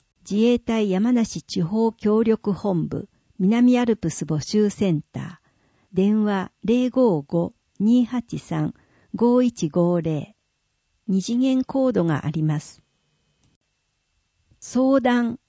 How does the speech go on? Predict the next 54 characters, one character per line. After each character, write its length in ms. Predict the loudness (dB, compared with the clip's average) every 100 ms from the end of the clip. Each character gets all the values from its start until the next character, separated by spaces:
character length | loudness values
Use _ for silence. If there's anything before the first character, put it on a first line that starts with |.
| _ _ _ _ _ _ _ _ -8
特 260 | -6 -6
設 320 | -4 -4 -4
人 300 | -2 0 0
権 300 | 2 2 4
相 280 | 4 4 4
談 260 | 4 4 2
所 220 | 2 0
を 60 | 0
開 240 | 0 -2
設 320 | 0 -2 -2
し 180 | -4 -2
ま 160 | -2 -4
す。 180 | -8 _ _ _ _ _ _ _ _
家 400 | -8 -2 4 4
庭 60 | 4
内 240 | 4 2
や 160 | 0 0
近 320 | 0 2 4
隣 200 | 4 2
と 140 | 2
の 140 | 2 2
揉 160 | 2
め 140 | 2 2
事、 440 | 2 0 0 -2 _ _ _ _ -4
プ 80 | -2
ラ 160 | 0
イ 40 | 2
バ 120 | 2
シ 220 | 0 0
ー 40 |
の 120 | 0 -2
侵 340 | -2 -2 -2
害 200 | -2 -2
な 140 | -2
ど、 240 | -2 -2 -4 _ _ _ -6
人 260 | 0 2
権 240 | 2 2 4
に 140 | 2
関 240 | 0 -2
す 160 | 0 0
る 80 | 0
相 300 | 0 0 0
談 260 | 0 0
に 80 | -2
応 220 | -2 -2 0
じ 160 | -2
ま 160 | -2 -2
す。 200 | -8 _ _ _ _ _ _ _ _
相 320 | 0 2 4
談 240 | 4 2
は 140 | 2 2
無 160 | 2
料 240 | 2 0 0
で、 260 | -2 -4